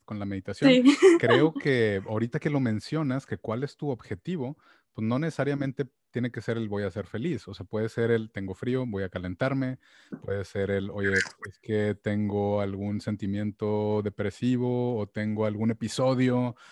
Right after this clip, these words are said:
Speaker 1: de ansiedad o tengo algo, voy a tratar como de relajarme y voy a tratar
Speaker 2: Sí.
Speaker 1: de, de ponerme cómodo. Entonces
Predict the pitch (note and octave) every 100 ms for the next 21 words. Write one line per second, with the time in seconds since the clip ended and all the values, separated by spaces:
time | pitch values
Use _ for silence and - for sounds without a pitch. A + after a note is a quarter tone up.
0 | - - A2 G#2+ - G#2+ A2+ A#2+ A#2 G#2+
1 | - A2+ A2+ A2+ A2+ A#2 C#3 D#3 _ _
2 | - G#2 G#2+ A2 A2 G2+ G#2 G2 - A2
3 | G#2+ F#2+ F2+ F#2 F#2+ F2 F2 - G#2+ G#2+
4 | A#2 C#3 C#3 - G2 F#2 F#2+ - G2 -
5 | C#4 - _ _ _ _ - G1+ - -
6 | - _ _ _ _ - G2+ - G#2 A2+
7 | B2 - F3 C#3 A2+ C#3